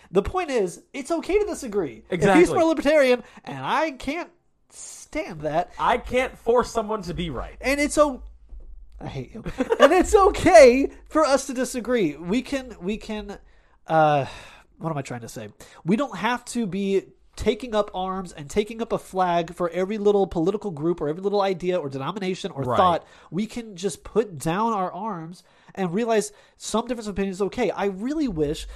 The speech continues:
Speaker 1: not just in politics, but man, I wish that fundamentalists would, would, uh, would get, grasp this
Speaker 2: Yeah.
Speaker 1: about theology.
Speaker 2: Right.
Speaker 1: I can't tell you how many times I am yelled at or, or, or put down by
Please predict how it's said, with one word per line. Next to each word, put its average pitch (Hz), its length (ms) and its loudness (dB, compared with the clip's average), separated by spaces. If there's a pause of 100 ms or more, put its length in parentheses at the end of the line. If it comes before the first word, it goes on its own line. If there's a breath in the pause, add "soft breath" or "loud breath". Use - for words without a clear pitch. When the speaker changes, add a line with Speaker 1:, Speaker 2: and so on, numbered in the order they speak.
(120)
Speaker 1:
not 233 220 -2
just - 220 -6
in 208 100 -8
politics, 233 560 -6
but 170 220 -8
man, 240 240 -6
I 165 100 -4
wish 190 380 -2
that 175 200 -4
fundamentalists 185 720 -8 (240 soft breath)
would, 185 220 0 (100)
would, 170 280 0
uh, 151 40 -2 (200)
would 156 280 -2 (300)
get, 175 280 0
grasp 240 400 2
this 151 340 -10
Speaker 2:
Yeah. 143 340 -2 (120)
Speaker 1:
about 214 540 4 (180)
theology. 233 800 -4
Speaker 2:
Right. 113 320 -2 (140)
Speaker 1:
I 262 120 -4
can't 277 300 -10
tell 269 240 0
you 277 160 0
how 214 220 -4
many 262 180 -8
times 240 400 -8
I 208 220 -10
am 220 200 -10 (380 soft breath)
yelled 214 480 0
at 165 260 2
or, 170 120 -4
or, 175 200 -2
or 170 340 0 (240)
put - 220 -2
down 143 380 -4 (260 soft breath)
by 180 360 4